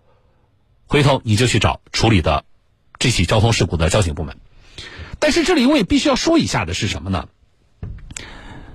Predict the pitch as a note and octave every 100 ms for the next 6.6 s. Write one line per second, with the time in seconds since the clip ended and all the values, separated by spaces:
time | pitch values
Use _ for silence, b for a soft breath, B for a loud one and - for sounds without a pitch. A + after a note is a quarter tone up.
0 | B B B - - - - - - -
1 | _ _ _ _ _ - - B3 F4 C4+
2 | B3+ A3+ _ - - - C3+ C4+ F4 C3+
3 | F#2 F#2 D2 - _ _ - B3 A3+ A3
4 | G3+ D3 C#3+ E3 G3 D3 A#2+ - F4 D#4
5 | F#2 - F2+ E2+ B B B B B -
6 | D4 F4 C#4+ A3 C#3